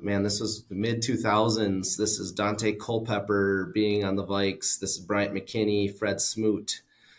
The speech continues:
era. Um, and so I, I live in the, the suburbs of Minneapolis, just south of Lake Minnetonka, where this infamous incident occurred. Uh, the Vikings had just gone, um, on a bye week, and they decided to rent a houseboat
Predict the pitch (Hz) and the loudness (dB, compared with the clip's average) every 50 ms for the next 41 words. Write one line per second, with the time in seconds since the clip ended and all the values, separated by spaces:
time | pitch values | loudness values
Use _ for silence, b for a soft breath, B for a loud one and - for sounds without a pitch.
0 | b b b _ - 90 95 92 92 90 87 101 - - _ - 113 110 104 101 | b b b _ -4 -2 0 0 0 0 -2 -2 -4 -8 _ -2 0 2 4 4
1 | 98 95 92 90 87 85 82 - - - - 113 - 120 117 127 117 120 123 127 | 4 2 2 0 0 -2 -4 -6 -12 -10 -4 -2 2 2 4 4 2 2 2 4
2 | 123 131 131 123 120 123 117 113 110 107 104 101 - - 107 - 113 110 104 110 | 6 6 6 6 6 4 4 4 4 4 2 2 0 0 0 2 2 4 6 4
3 | 104 101 107 101 104 101 101 101 98 98 98 - - 101 98 95 - - - - | 4 4 2 2 2 4 4 4 2 2 0 0 0 0 0 2 2 0 0 -2
4 | - - 101 101 - - 104 95 - - 98 85 92 101 101 98 - 104 98 95 | -2 -2 0 0 2 2 2 0 0 -2 -4 -4 -2 -2 -2 -2 0 -2 -2 -2
5 | - 101 98 98 98 - 92 92 90 90 90 95 95 - - 101 104 101 - - | -2 -2 -2 -2 -2 -4 -4 -4 -4 -4 -4 -4 -2 -4 -4 -4 -6 -8 -8 -8
6 | 98 95 90 - - - - - - - 107 95 - 101 101 98 87 85 - - | -8 -6 -2 0 0 2 2 0 -2 -2 -2 -2 0 0 0 -2 -2 -4 -4 -2
7 | 113 110 107 107 107 110 - b b b b b b b b b b b - 95 | 2 2 2 2 2 -2 -12 b b b b b b b b b b b 0 2
8 | 95 92 92 90 101 110 110 110 110 110 - 104 98 95 107 101 - - 110 101 | 2 2 0 2 2 2 4 4 2 0 0 0 0 2 2 0 2 2 2 2
9 | 101 98 95 95 95 - - - - - _ - 104 101 95 92 92 90 90 85 | 2 2 2 0 -2 -4 -6 -12 -14 -14 _ -2 0 0 2 2 0 0 -2 -2
10 | 87 85 82 80 78 - - _ _ _ - 113 110 98 87 80 98 101 104 107 | -2 -2 -2 -4 -6 -8 -12 _ _ _ -4 -2 0 0 0 0 0 2 4 4
11 | 110 110 117 117 117 113 113 - - - _ _ _ _ - - 104 101 95 95 | 4 2 2 2 0 -2 -4 -8 -12 -16 _ _ _ _ -6 -2 -2 0 0 -2
12 | 90 104 107 101 101 - 98 101 101 98 104 101 95 95 92 90 87 - _ _ | 0 0 0 2 2 0 0 0 0 0 2 2 2 0 0 -2 -4 -10 _ _
13 | _ _ - 107 107 110 107 107 104 98 101 110 117 131 - - 110 98 90 85 | _ _ -6 -2 0 0 0 0 0 0 0 0 2 0 0 2 0 0 0 -2
14 | - | -4